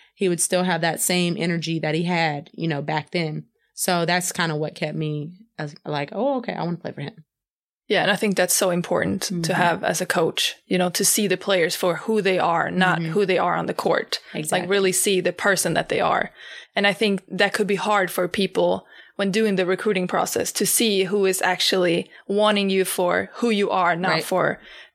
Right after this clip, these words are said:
Speaker 2: just your player type and personnel.
Speaker 1: Yeah, because it's definitely a business. I think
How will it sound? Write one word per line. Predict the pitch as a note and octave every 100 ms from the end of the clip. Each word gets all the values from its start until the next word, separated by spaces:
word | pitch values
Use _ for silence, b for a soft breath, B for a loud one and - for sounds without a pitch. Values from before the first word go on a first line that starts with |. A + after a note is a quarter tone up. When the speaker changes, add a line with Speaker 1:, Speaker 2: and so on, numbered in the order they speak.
| F#3
Speaker 2:
just | F#3 F#3 - - - -
your | F#3+ F3 - - _
player | - F#3 -
type | - - - -
and | F#3+
personnel. | - F3+ - - - - _ _ -
Speaker 1:
Yeah, | F3+
because | E3+ E3 F#3 E3+
it's | F3
definitely | E3+ F#3+ G3 E3+ E3+ E3
a | E3+
business. | D#3+ D#3+ D#3 D#3+ D#3+ -
I | F3
think | - E3+ D#3+